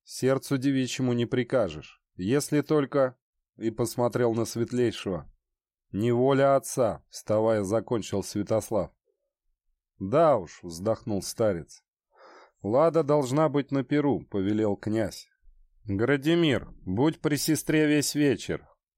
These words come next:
Мёда не пей», сын кивнул. Внимание князя привлёк средний, ковыряющий ножом ноготь.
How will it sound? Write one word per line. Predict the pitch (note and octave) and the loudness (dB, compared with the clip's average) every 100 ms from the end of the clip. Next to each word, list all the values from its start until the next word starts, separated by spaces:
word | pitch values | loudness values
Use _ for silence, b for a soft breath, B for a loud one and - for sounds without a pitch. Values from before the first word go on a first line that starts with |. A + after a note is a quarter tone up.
| _ | _
Мёда | F#2 A2+ D3 D3 D3+ | -2 2 2 2 2
не | D#3 | 0
пей», | D3 C#3 A#2 D#2 - _ | 0 0 0 0 -8 _
сын | - - A#2+ B2 | -14 -2 0 0
кивнул. | - C3 B2 B2 E2+ - _ _ _ | 0 0 2 0 -2 -8 _ _ _
Внимание | F2 F#2 G#2 A2+ C3+ C#3+ C#3 | -6 -2 0 2 2 2 -2
князя | - C3 C3+ B2+ A#2+ | -2 -2 0 0 -2
привлёк | A#2 A2+ B2+ C3+ | 0 0 0 -2
средний, | - B2 C#3+ C3+ C3 G#2+ | -4 0 0 0 -2 -2
ковыряющий | A2+ A2+ B2 C3 A#2+ - A#2 | 0 0 2 0 -2 -4 -2
ножом | A2+ G#2 A#2+ A#2 | 0 0 -2 0
ноготь. | A#2+ A#2+ E2 D#2+ _ | 0 0 -2 -8 _